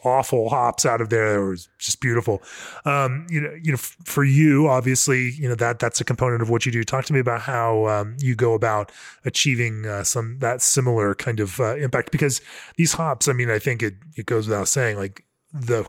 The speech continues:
components that they bring to the flavor of these beers is absolutely pivotal in how funk develops in spontaneous beers. And without those hops and without some of those specific flavor components that come from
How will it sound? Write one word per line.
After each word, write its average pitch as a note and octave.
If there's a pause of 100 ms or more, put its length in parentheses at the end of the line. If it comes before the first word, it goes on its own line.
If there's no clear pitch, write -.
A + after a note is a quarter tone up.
components D#3
that A#2+
they A2+
bring B2
to -
the A2
flavor A#2
of G#2
these G2+
beers G#2+ (560)
is A#2 (100)
absolutely B2+
pivotal G#2+
in G2+
how G#2+
funk G#2+
develops G#2 (100)
in A2
spontaneous G2
beers. G2
And A2+
without A#2+
those G#2
hops A2
and A2
without A#2+
some B2
of G2+ (360)
those A2+
specific -
flavor B2
components G#2+
that D#3
come C#3
from G#2